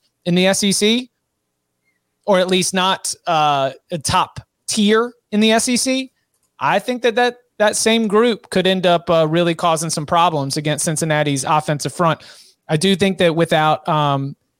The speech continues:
without John Mechie, the, uh,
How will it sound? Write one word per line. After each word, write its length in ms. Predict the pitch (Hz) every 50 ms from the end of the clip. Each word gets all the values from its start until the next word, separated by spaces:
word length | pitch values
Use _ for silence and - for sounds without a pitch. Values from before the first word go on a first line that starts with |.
| _ _ _
without 400 | - 160 147 185 190 214 208 180
John 300 | 190 190 190 185 190 185
Mechie, 580 | 170 160 160 - - 175 165 160 165 180 180 - _ _ _ _ _ _ _ _ _ _ _ _ _ 156
the, 560 | 151 165 156 156 151 151 147 143 143 139 - -
uh, 320 | 156 143 143 135 131 127